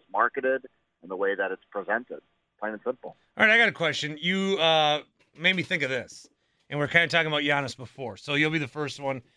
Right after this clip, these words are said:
Speaker 2: that I spitball this off of.
Speaker 1: Yeah.
Speaker 2: Because we do love the Bucks, right?
Speaker 1: Yep.
Speaker 2: And one of the things, you can't say how much you love the Bucks without, in the first ten seconds, saying Giannis's name.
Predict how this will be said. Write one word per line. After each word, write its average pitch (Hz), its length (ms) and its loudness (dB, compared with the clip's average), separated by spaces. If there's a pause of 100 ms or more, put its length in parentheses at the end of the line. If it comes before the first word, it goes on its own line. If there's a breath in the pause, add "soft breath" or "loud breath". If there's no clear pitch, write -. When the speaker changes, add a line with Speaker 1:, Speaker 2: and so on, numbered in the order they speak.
(180)
Speaker 2:
that 139 100 0
I 139 60 4
spitball 117 760 -2
this 120 220 -12
off 107 240 0
of. 104 280 -10 (220)
Speaker 1:
Yeah. 104 260 2
Speaker 2:
Because 180 380 4
we 208 220 2
do 226 300 4
love 214 640 6
the 185 80 -2
Bucks, - 580 -4 (100)
right? 156 360 4
Speaker 1:
Yep. 113 140 -2 (120)
Speaker 2:
And 180 200 4
one 196 120 2
of 220 80 4
the 208 80 4
things, 196 320 2
you 185 100 -4
can't 240 380 2
say 214 280 6
how 185 140 4
much 185 260 0
you 180 80 -4
love 175 240 4
the 190 80 0
Bucks 143 420 2 (300)
without, 180 320 4
in 185 100 0
the 175 100 0
first 214 340 0
ten 214 280 2
seconds, 185 560 0 (280)
saying 185 380 4
Giannis's 165 540 2
name. 113 300 -2